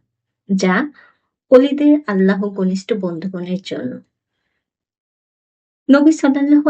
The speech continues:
আলাইহি ওয়াসাল্লাম ছিলেন শেষ নবী, আর তারপর বেলায়েতের পথে আধ্যাত্মিক উচ্চতা লাভ করেছেন অসংখ্য অলি, যারা আজও আমাদের পথ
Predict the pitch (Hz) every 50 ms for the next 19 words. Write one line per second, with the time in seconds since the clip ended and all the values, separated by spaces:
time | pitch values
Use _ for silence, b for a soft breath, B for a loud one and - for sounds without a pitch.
0 | 269 233 240 226 233 240 247 247 - - 254 247 254 254 247 - - 247 254 320
1 | - - - - - 190 - - - - - - 92 - - - _ _ _ _
2 | _ _ _ _ _ _ _ _ _ _ _ _ _ _ _ _ _ _ b b
3 | b - 196 190 170 - - - 180 170 165 165 - - 254 320 277 - 202 202
4 | 208 214 220 220 220 220 240 233 226 - 226 220 220 - 320 320 240 190 190 190
5 | - 196 190 190 190 190 190 190 190 - 180 180 - 202 190 170 170 175 - _
6 | - 208 214 196 190 - 311 311 - - 208 208 202 - - 254 262 254 247 -
7 | 262 247 - 185 170 160 147 190 - - - _ _ _ _ _ _ _ _ _
8 | _ _ _ - - 165 160 160 165 165 - - 175 170 151 - - 240 311 302
9 | - _ _ _ _ _ _ _ _ _ _ _ - 226 226 247 247 247 247 262
10 | 254 247 - 185 165 185